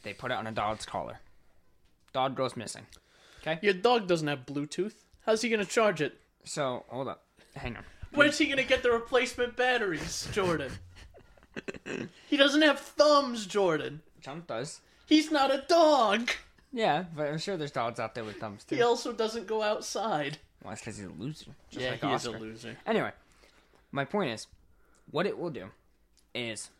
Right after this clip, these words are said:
Speaker 1: you're like, "Oh no, my dog's missing." You go to the app that has the tracker associated with it, and you tap it. And what it will do is it will ping nearby other Samsung users that your tag is in that area and you're looking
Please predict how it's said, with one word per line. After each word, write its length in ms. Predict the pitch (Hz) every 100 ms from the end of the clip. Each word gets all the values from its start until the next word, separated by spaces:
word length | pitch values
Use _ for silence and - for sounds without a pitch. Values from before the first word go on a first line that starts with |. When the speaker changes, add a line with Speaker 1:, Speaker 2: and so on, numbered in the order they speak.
| _
Speaker 1:
you're 160 | - 131
like, 160 | 127 -
"Oh 140 | 196 175
no, 260 | 185 156
my 160 | 127 131
dog's 300 | 160 156 151
missing." 360 | 160 160 104 - _ _ _ _ -
You 140 | 127
go 180 | 127 160
to 80 | 170
the 140 | 180
app 320 | 131 127 131 -
that 200 | 117 -
has 280 | 123 117 117
the 60 |
tracker 400 | 117 131 123 135 131
associated 400 | - 117 107 98
with 100 | 98
it, 80 |
and 100 | -
you 80 | 101
tap 300 | - 185 175
it. 100 | 92 - _ _ _ _ _ _ 240
And 100 | -
what 140 | 117
it 100 | 117
will 80 | 120 120
do 360 | 220 196 139 - _ _ _ -
is 160 | 143
it 80 | 131
will 140 | 117 -
ping 520 | - 190 190 127 139 - _ _ _
nearby 760 | 120 143 170 175 156 139 139 135 -
other 300 | 139 143 143
Samsung 500 | - 143 139 139 120
users 300 | 107 107 113 107
that 140 | 92
your 180 | 117 120
tag 340 | 139 120 101
is 120 | 98
in 80 | 113
that 120 | 104
area 320 | 110 110 113 110
and 120 | 104
you're 100 | 95
looking 320 | 127 -